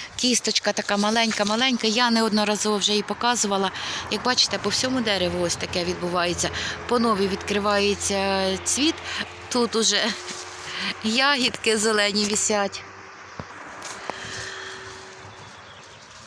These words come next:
Ну, у нас погодою. То сонце пече таке, що не знаєш, куди дітися.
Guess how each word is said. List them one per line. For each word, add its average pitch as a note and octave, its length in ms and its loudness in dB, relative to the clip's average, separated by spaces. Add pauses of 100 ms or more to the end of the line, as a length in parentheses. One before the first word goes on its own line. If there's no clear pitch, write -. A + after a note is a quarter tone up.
(580)
Ну, A#3 320 -2 (1000)
у G3 40 -6
нас G#3 240 2
погодою. G3 680 2 (500)
То G3+ 180 4
сонце A#3+ 460 4
пече A3 360 4
таке, G#3+ 300 0
що G3 280 2 (1160)
не G#3 80 -2
знаєш, G3+ 360 2
куди G3+ 220 0
дітися. G3+ 580 2